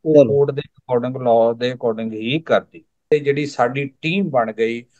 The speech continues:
Speaker 1: ਉਹ ਹਰ team ਜਿਹੜੀ ਸਾਡੀ ਉਹਦਾ ਹੱਲ ਕੱਢੇਗੀ ਔਰ team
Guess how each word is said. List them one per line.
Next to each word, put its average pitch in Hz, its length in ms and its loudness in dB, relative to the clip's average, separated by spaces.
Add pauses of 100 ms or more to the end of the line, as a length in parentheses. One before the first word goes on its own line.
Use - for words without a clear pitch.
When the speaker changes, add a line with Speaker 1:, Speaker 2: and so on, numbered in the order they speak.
(140)
Speaker 1:
ਉਹ 156 160 2
ਹਰ 156 280 2
team 175 460 -4
ਜਿਹੜੀ 151 240 0
ਸਾਡੀ 127 300 -4
ਉਹਦਾ 135 220 0
ਹੱਲ 127 320 -2
ਕੱਢੇਗੀ 113 600 -6 (300)
ਔਰ 143 180 6
team 165 420 -4